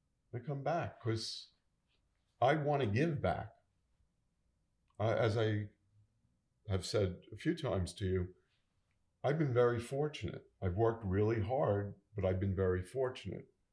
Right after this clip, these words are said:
and I wanna give it back. I, I, especially to the younger people, because there's so much anxiety with people coming out of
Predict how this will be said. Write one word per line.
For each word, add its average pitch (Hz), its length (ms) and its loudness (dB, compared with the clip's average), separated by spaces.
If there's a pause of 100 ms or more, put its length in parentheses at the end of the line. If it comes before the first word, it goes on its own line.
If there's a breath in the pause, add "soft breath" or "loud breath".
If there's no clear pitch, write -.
(580)
and 92 160 0
I 95 100 2
wanna 95 260 2
give 87 220 -2
it 82 140 -10
back. 82 340 0 (600)
I, 101 220 0 (100)
I, 98 240 2 (420)
especially 117 580 -2
to 110 160 -4
the 98 80 -2
younger 90 320 -2
people, - 500 -10 (480)
because 101 380 0
there's 92 180 -2
so 117 120 0
much 113 220 -4
anxiety 92 800 2 (1900)
with 85 500 2 (540)
people 98 260 -2
coming 95 380 0
out 85 160 2
of 80 100 -4